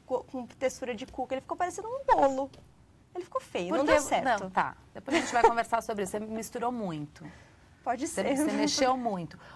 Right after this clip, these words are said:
Speaker 2: O que é importante quando a gente faz é a gente entender, quanto mais eu, se eu uso farinha de trigo, quanto mais eu mexo, mais eu desenvolvo glúten. Qual é essa história de desenvolver o glúten? O que que é isso?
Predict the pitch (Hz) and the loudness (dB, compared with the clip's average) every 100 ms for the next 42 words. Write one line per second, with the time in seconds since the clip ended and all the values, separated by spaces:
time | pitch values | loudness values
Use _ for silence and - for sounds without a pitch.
0 | - 254 285 359 381 370 311 285 220 202 | -4 -2 0 0 0 2 0 0 -6 -4
1 | 220 226 214 214 - 202 180 170 208 214 | -6 -6 -6 -8 -2 -2 -2 -4 -6 -6
2 | 226 254 240 240 233 170 147 226 226 240 | -8 -10 -8 -6 -6 -6 -6 -8 -6 0
3 | 247 311 320 285 - 185 311 294 226 208 | 2 2 0 -4 -4 -4 -2 -2 -2 -4
4 | 190 165 - 190 202 165 - 208 202 208 | -4 -6 -8 -6 -6 -4 -4 -6 -6 -2
5 | 233 285 277 240 226 196 180 185 - 226 | 0 0 -2 -4 -4 -4 -6 -6 -8 -10
6 | 240 - - - - - 214 247 269 254 | -14 -20 -20 -20 -20 -2 0 0 -2 -4
7 | 262 254 233 262 208 165 - 196 330 392 | -2 -2 0 -2 -2 -6 -6 0 2 2
8 | 330 302 254 262 262 262 254 240 277 294 | 0 -2 0 2 2 0 -4 0 2 0
9 | 208 196 208 208 - 330 247 165 147 - | -4 -6 -6 -8 -2 0 0 -4 -6 -10
10 | 147 | -12